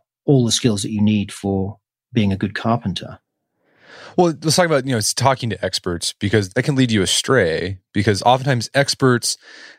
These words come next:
Speaker 2: their, their knowledge is tacit. Like, they don't, they just know it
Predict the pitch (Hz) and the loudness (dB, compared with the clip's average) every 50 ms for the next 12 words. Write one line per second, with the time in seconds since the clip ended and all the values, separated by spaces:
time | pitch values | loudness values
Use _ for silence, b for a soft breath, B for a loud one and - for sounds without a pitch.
0 | B _ - 120 - - 131 117 127 123 120 120 113 117 120 113 113 123 135 143 | B _ -20 -20 -12 -4 0 2 4 4 4 2 2 2 0 2 4 4 6 6
1 | 139 135 123 104 104 98 - - - - - 110 104 98 - 87 71 - - _ | 4 4 2 -2 -2 -4 -4 -4 -2 -2 0 0 0 -2 -6 -8 -8 -10 -12 _
2 | _ _ _ _ 101 101 101 110 117 127 131 131 120 117 120 123 143 120 117 117 | _ _ _ _ -4 0 0 2 4 4 2 2 2 2 2 2 2 2 2 4
3 | 113 113 104 95 90 92 90 | 4 4 4 2 0 -2 -4